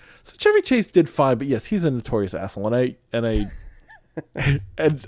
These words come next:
it's no surprise that no one wanted to work with him, really, to be honest.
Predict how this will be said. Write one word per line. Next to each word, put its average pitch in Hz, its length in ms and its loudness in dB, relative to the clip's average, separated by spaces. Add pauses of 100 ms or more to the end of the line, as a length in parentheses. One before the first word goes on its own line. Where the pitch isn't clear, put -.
it's - 200 -4
no 151 160 8
surprise 107 500 -2
that 107 120 -4
no 107 120 -4
one 98 160 -4
wanted 98 220 -6
to 104 60 -6
work 104 220 -6
with 110 140 -8
him, 101 140 -10
really, 95 360 -8 (120)
to 107 80 -10
be 95 100 -10
honest. - 320 -16